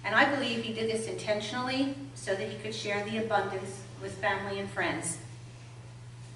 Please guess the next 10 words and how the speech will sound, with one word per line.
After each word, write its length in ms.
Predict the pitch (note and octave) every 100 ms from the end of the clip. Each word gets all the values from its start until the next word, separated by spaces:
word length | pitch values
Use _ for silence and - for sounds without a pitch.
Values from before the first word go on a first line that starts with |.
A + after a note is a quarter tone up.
| -
His 140 | - -
garden 400 | A3 A#3 A#3+ A#3+
was 180 | F3+ - -
always 540 | A#3 A#3+ - - -
neatly 380 | F#3+ A3 A3+ A#3
cultivated 720 | A3 G3+ F#3+ E3 E3 F3 F3+ - -
and 220 | F3+ F3+ F3 F3 - - - - - F#3+
ninety-nine 600 | A3 B3 C4 A#3+ A#3+ -
percent 400 | - A#3+ A#3+ - -
weed-free. 720 | G3 G3 - F#3+ F3+ D3+